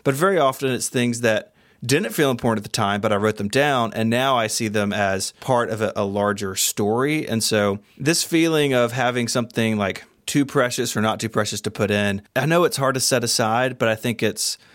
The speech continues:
an important thing to set aside. Uh, one thing that Merlin said on Back to Work years and years, I mean, like, twenty eleven, probably, like, years ago,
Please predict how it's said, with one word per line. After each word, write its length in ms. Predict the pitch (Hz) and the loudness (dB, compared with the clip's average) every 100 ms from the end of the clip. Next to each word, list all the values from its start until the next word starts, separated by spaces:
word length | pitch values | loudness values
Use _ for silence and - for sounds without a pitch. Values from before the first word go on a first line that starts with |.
| - _ | -20 _
an 80 | 123 | 0
important 440 | 117 - 113 110 - | 0 0 0 0 -2
thing 160 | 104 | -4
to 60 | 98 | -2
set 240 | - 98 | -2 -2
aside. 500 | 95 - 98 98 101 - | -2 -4 -4 -4 -8 -4
Uh, 160 | 113 107 | -2 0
one 240 | 113 156 | 0 0
thing 280 | 160 151 135 | 0 0 2
that 260 | 120 107 120 | 2 0 0
Merlin 400 | 120 127 123 110 | 0 2 0 0
said 160 | 113 | 0
on 120 | 107 | 0
Back 240 | 104 107 - | 0 -2 -4
to 100 | 107 | -6
Work 400 | 107 101 - - _ - | -2 -2 -2 -10 _ -20
years 500 | - 131 170 170 165 | -12 -4 0 2 0
and 180 | 139 117 110 | -2 -4 -4
years, 420 | 113 120 117 110 | 0 0 0 -2
I 80 | 113 | -2
mean, 140 | 110 | -2
like, 160 | 101 - | -2 -4
twenty 240 | 143 127 | 0 0
eleven, 400 | 104 107 117 104 | 2 0 0 0
probably, 240 | 110 101 | 0 -2
like, 140 | 104 101 | -6 -2
years 260 | 120 123 | 0 0
ago, 480 | 107 101 101 101 104 | -2 -4 -4 -4 -6